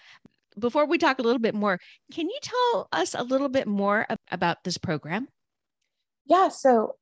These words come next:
Speaker 2: communication with connection is, is just something I call it because it makes sense to me. And it's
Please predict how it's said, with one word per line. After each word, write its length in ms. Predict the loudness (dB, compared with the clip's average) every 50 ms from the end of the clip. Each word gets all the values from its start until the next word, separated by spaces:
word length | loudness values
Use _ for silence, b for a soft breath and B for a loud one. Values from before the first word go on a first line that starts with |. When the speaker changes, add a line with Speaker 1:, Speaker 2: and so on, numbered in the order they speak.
| -16 -8
Speaker 2:
communication 880 | -2 0 2 4 4 4 2 2 0 0 -2 -2 -4 -6 -4 -4 -2 -2
with 200 | -2 -2 -4 -4
connection 460 | -4 -4 -4 -4 -6 -4 -2 -2 0
is, 280 | -2 -2 -4 -10 -10 -6
is 280 | -6 -6 -6 -6 -10 -8 -8
just 160 | -8 -4 -2
something 360 | -2 -2 -2 -2 -4 -4 -2
I 200 | 0 2 2 2
call 220 | 2 2 2 2
it 120 | 2 2 0
because 240 | -2 -4 -4 -6 -8
it 120 | -8 -10
makes 320 | -6 -4 -4 -4 -4 -6 -4
sense 340 | -4 -4 -4 -6 -10 -12 -10
to 80 | -6
me. 280 | -6 -4 -4 -2 -2 -2
And 120 | -2 -2
it's 300 | -4 -6 -8 -10 -16 B